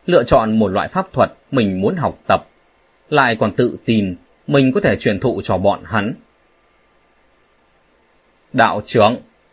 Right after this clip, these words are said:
ta nếu muốn học biến đá thành vàng, người cũng có thể truyền thụ sao?" Bách Lý Cuồng Phong thử thăm dò.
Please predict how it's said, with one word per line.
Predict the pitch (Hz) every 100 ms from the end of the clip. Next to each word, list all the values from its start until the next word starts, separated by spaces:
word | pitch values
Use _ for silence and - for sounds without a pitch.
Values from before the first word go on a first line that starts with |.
| _ -
ta | 147
nếu | 139 160
muốn | 180 185
học | 180 95
biến | 110 175
đá | 120 180 220
thành | 113 95
vàng, | 104 101 87 - _ _
người | 196 165 147
cũng | 196 214
có |
thể | 220 113
truyền | - 117 117
thụ | 131 110
sao?" | 135 135 120 85 _ _ _ _ _ _ _ _ _ _ _ _ _ _
Bách | 143 147
Lý | 123 170 -
Cuồng | 98
Phong | - 120 110
thử | 110
thăm | - 135 110
dò. | 92 92 80